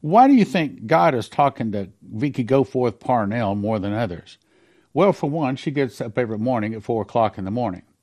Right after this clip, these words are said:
You see, that's what Daniel did. He prayed three times a day on his knees.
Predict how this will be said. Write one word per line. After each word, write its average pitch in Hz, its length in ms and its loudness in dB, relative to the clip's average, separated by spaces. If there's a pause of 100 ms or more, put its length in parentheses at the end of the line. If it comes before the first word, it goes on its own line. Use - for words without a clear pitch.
(600)
You 127 80 -2
see, 170 120 2
that's 190 280 2
what 190 180 -2
Daniel 151 420 0
did. 170 460 -2 (640)
He 156 160 2
prayed 151 560 0
three 180 300 -2
times 160 400 -2
a 139 40 -2
day 107 400 0
on 147 300 0
his 151 400 -6
knees. 120 560 -8